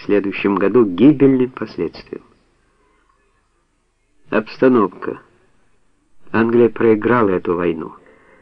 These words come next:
С отчаянием утопающего она хватается за каждую соломинку,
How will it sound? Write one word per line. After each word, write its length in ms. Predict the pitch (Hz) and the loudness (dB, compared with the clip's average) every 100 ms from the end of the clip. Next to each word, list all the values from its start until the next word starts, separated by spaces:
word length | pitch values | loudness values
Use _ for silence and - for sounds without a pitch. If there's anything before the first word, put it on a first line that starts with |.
| _ _ _ _ _ _ | _ _ _ _ _ _
С 120 | - | -2
отчаянием 680 | 104 98 123 139 147 143 139 | -2 2 4 8 8 8 8
утопающего 800 | 135 127 131 135 135 - 139 135 | 6 2 2 2 2 4 4 4
она 260 | - 123 | 2 0
хватается 580 | 127 127 120 127 127 139 | 0 0 0 2 2 2
за 160 | 120 127 | 2 0
каждую 680 | - 120 131 120 123 131 | -2 -2 0 0 2 2
соломинку, 920 | 123 - 120 123 131 127 - 127 120 | 2 2 4 4 4 2 0 -2 -2